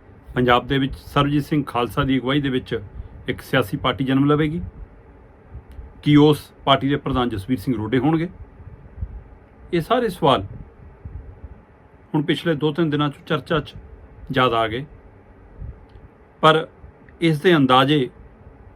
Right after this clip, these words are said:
ਉਸ ਸਮੇਂ ਹੀ ਲੱਗਣੇ ਸ਼ੁਰੂ ਹੋਏ ਸੀ ਜਦੋਂ ਅੰਮ੍ਰਿਤਪਾਲ ਸਿੰਘ ਜਿੱਤ ਕੇ ਸੰਸਦ ਮੈਂਬਰ ਬਣੇ, ਜਦੋਂ ਸਰਬ ਸਿੰਘ ਖਾਲਸਾ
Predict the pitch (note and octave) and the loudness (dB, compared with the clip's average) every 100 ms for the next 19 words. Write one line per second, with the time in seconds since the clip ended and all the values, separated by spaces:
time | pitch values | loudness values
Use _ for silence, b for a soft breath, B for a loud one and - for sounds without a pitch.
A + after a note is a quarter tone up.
0 | - D#3+ D#3 F3+ E3 D#3+ B2+ C3 C3 E3+ | -2 0 0 2 4 2 2 0 0 -2
1 | E3 A#2 B2 - G2 - - - - - | -2 0 -2 -4 -10 -14 -20 -20 -20 -20
2 | - - - - - - - - D3 D#3 | -20 -20 -20 -20 -20 -20 -14 0 2 2
3 | C#3 C#3+ D3 - C#3+ C3 D3 C3+ C3 - | 2 0 -2 -2 -2 -2 -2 -2 -6 -14
4 | - - - C3+ D#3 - D3+ D3+ C#3 C3+ | -16 -14 -4 -2 -2 -4 -4 -4 -2 -2
5 | G2+ F#2+ G2 G2 C#3+ - - - - - | -2 -6 -8 -10 -12 -18 -20 -20 -20 -18
6 | - - - D3 D3+ D3 E3+ D3 F3 D3 | -14 -14 -4 0 0 2 0 0 0 0
7 | - A#2+ G#2+ C3 | 0 -2 -2 -4